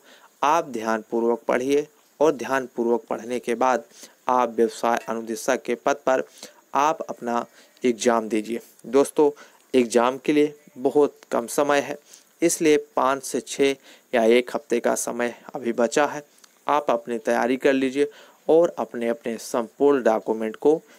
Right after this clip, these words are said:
इकट्ठा कर लीजिए, क्योंकि व्यवसाय अनुदेशक के जो पद हैं इनका जो एग्जाम शुरू किया जाएगा वो सितंबर माह में शुरू किया जाएगा और लगभग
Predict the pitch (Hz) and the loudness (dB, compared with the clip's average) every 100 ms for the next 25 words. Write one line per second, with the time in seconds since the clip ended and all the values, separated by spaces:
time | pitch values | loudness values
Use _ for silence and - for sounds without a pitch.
0 | _ - - - - - 135 - 127 123 | _ -10 -8 -6 -10 -2 -2 2 2 2
1 | 110 110 - _ 147 143 143 113 110 - | 0 -6 -10 _ -2 2 2 2 0 -2
2 | 117 - 117 113 120 113 139 - 113 107 | -4 -4 -10 -4 -4 -2 -4 -4 -8 -8
3 | 110 - 131 139 143 143 - - _ - | -8 -2 0 2 0 -6 -18 -20 _ -10
4 | 147 151 175 131 135 123 107 117 113 104 | -4 2 2 4 0 0 -4 -2 -2 -8
5 | - - 113 107 117 113 127 135 139 131 | -12 -4 -4 -4 -2 0 2 2 2 0
6 | _ - _ - 156 156 - - 113 117 | _ -20 _ 2 2 2 -8 -4 -4 0
7 | 135 120 113 120 127 147 - - - _ | 0 0 -4 -4 -4 -4 -6 -20 -20 _
8 | - 139 139 131 147 135 135 135 131 - | -6 0 0 2 2 4 4 2 -2 -6
9 | _ 151 165 135 120 123 | _ 2 4 4 2 0